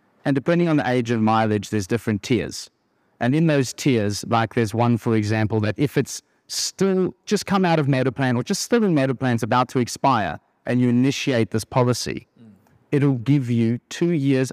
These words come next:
Speaker 1: unlimited kilometers, unlimited cover
Speaker 2: Wow.
Speaker 1: on mechanical features such as gearbox, engine, turbos.
Speaker 2: Well
Speaker 1: Services are not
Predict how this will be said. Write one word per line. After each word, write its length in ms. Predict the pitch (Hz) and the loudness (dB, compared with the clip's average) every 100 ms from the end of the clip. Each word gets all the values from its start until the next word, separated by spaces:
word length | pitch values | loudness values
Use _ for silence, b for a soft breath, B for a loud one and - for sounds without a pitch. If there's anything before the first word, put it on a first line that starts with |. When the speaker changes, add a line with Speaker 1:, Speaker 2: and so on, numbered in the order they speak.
| - | -2
Speaker 1:
unlimited 560 | 131 139 143 143 131 | 0 2 2 2 0
kilometers, 880 | - 127 113 107 101 110 196 - - _ _ _ _ _ | -2 0 2 2 2 0 -2 -8 -14 _ _ _ _ _
unlimited 800 | 143 135 131 127 123 113 120 104 - | 0 2 4 4 2 2 -2 -2 -8
cover 520 | - - 117 92 69 58 _ | -6 -2 0 -2 -4 -8 _
Speaker 2:
Wow. 280 | - 117 98 | -6 -4 0
Speaker 1:
on 240 | 123 117 113 | 2 4 4
mechanical 880 | 117 - 139 123 110 - 110 107 - _ _ | 0 -2 0 0 0 0 2 2 -4 _ _
features 480 | - 131 110 - 82 | -2 0 0 -2 -2
such 180 | 110 98 | -2 -4
as 100 | 98 | -2
gearbox, 400 | 110 101 107 - | -2 0 -2 -2
engine, 400 | 110 104 101 98 | 0 0 0 0
turbos. 680 | - 113 90 64 50 - - _ _ _ _ _ _ _ _ _ _ _ | 2 2 0 -4 -6 -14 -20 _ _ _ _ _ _ _ _ _ _ _
Speaker 2:
Well 100 | 101 95 | -6 -4
Speaker 1:
Services 800 | - - 185 180 196 - 165 147 | -2 2 2 4 2 0 0 2
are 60 | |
not 220 | 127 131 | 2 0